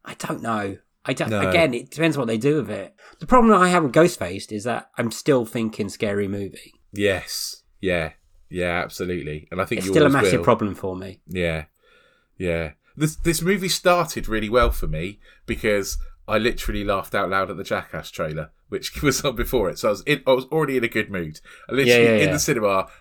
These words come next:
Speaker 2: laughing out loud at the Jackass trailer, which I can't wait to watch. So I'd already started well. And then I saw, I liked the beginning. I liked that kind of, like, the referential kind of, you know, game they're playing and stuff, and the, you know,
Speaker 1: Mm.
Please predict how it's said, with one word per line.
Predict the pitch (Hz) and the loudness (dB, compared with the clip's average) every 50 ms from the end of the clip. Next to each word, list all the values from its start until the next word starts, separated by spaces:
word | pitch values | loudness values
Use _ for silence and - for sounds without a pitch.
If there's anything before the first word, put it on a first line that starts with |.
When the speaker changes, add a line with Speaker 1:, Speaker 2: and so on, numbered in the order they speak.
| _ | _
Speaker 2:
laughing | - 107 117 117 113 - 120 104 | 2 4 4 4 4 2 0 0
out | 101 101 | 0 0
loud | 92 101 98 95 | 2 2 0 0
at | 98 | -2
the | 80 90 | -4 -2
Jackass | 101 95 92 - 87 80 - | -2 -2 -2 -2 -6 -8 -6
trailer, | - - 82 76 76 78 80 - - - _ | -4 -4 -4 -4 -6 -8 -10 -12 -16 -20 _
which | _ 95 90 - | _ -10 -6 -6
I | 104 | -6
can't | - - 113 104 95 | -4 -2 -2 -2 0
wait | 101 107 101 98 - | 2 2 2 0 -2
to | - 87 | -6 -8
watch. | 80 73 78 78 - - - - - - - - - - - - _ _ - | -8 -8 -8 -8 -10 -14 -18 -18 -20 -20 -20 -20 -20 -20 -20 -20 _ _ -6
So | - - 120 104 | 0 4 6 6
I'd | 110 113 | 8 8
already | 139 135 123 107 | 6 6 6 2
started | - - 127 107 101 90 85 - | 0 2 2 2 2 2 0 0
well. | 107 98 92 87 78 78 71 - _ _ _ _ _ _ _ _ _ | 0 0 2 2 -2 -4 -6 -8 _ _ _ _ _ _ _ _ _
And | - 117 113 | -4 0 2
then | 117 117 113 110 110 110 - _ _ _ _ _ _ - | 4 4 2 0 -4 -10 -12 _ _ _ _ _ _ -8
I | 110 | -6
saw, | 107 - - - 185 165 - - | -4 -2 4 4 4 4 4 2
I | - 117 | -2 -2
liked | 117 110 113 127 147 156 151 - - - | 0 2 4 4 4 2 2 -4 -8 -10
the | 160 | -6
beginning. | 151 165 160 156 151 151 147 147 156 160 175 180 - _ _ | -2 -2 -2 0 0 0 0 0 -2 -4 -4 -8 -10 _ _
I | 117 | -4
liked | 117 117 117 120 123 127 - - - - | -2 0 2 0 0 0 -4 -6 -6 -4
that | 135 113 - - | -4 -4 -4 -6
kind | - 107 104 98 | -6 -4 -4 -4
of, | 101 - | -4 -4
like, | - 104 95 92 - - - - - _ _ _ _ - - _ _ _ _ _ _ | -2 -2 -2 -2 -4 -6 -12 -20 -20 _ _ _ _ -20 -20 _ _ _ _ _ _
the | - 104 | -2 0
referential | 95 110 104 - - - 101 101 101 101 - - - - 98 92 82 | 2 2 0 0 -2 0 0 0 0 0 -4 -8 -6 -4 -4 -4 -4
kind | - - 101 92 90 | -6 -6 -6 -4 -4
of, | 87 85 80 - - - _ _ _ _ _ _ _ | -4 -6 -8 -12 -18 -20 _ _ _ _ _ _ _
you | - 98 | -8 -6
know, | 87 87 90 80 - _ | -4 -4 -6 -6 -8 _
game | - 101 87 90 90 90 | -2 0 0 0 -2 -4
they're | 92 90 87 | -6 -6 -8
playing | - - - 98 90 90 90 90 90 87 90 | -6 -4 -2 -2 0 0 0 -2 -2 -4 -6
and | 87 85 | -8 -10
stuff, | - - - 101 90 85 - - - | -10 -4 -2 -2 -2 -2 -6 -8 -10
and | 90 85 85 | -8 -6 -6
the, | 85 85 82 78 | -6 -6 -8 -8
you | - 90 | -10 -8
know, | 90 85 110 | -4 -4 -4
Speaker 1:
Mm. | 98 98 90 80 - | -2 -4 -6 -8 -8